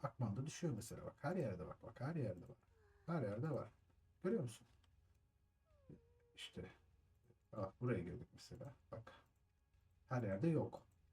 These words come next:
Her yerde düşmüyor tabii ki de. Öyle her bende her yerde düşmez bazı şeyler. Bunu kendin arayıp bulacaksın artık. Yani döndüğün slotlara bakacaksın. Kontrol edeceksin. İşte onu düşündükten sonra beyaz,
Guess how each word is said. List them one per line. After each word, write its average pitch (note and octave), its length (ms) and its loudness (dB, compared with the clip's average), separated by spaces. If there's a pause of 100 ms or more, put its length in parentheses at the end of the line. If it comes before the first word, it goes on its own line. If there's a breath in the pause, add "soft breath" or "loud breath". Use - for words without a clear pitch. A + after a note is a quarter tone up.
Her A2 120 2
yerde B2 320 2
düşmüyor B2 380 4
tabii F#2 240 -2
ki - 120 -12
de. F2+ 80 -4
Öyle G2 160 -4
her A#2+ 240 4
bende A2 240 0
her B2 140 4
yerde B2 380 2
düşmez A#2+ 680 0 (100)
bazı F2+ 340 0
şeyler. - 400 -6 (960)
Bunu A2 140 -4
kendin A#2+ 320 2
arayıp B2 360 2
bulacaksın G#2+ 480 0
artık. - 360 -8
Yani - 140 -6 (100)
döndüğün G2 320 0
slotlara A#2 480 -2
bakacaksın. A#2 580 -2 (120)
Kontrol G2 380 0
edeceksin. F#2 500 -4 (1400)
İşte - 240 -8 (200)
onu D#3+ 200 6
düşündükten C#3+ 520 -2
sonra C3+ 340 0 (220)
beyaz, B2+ 500 2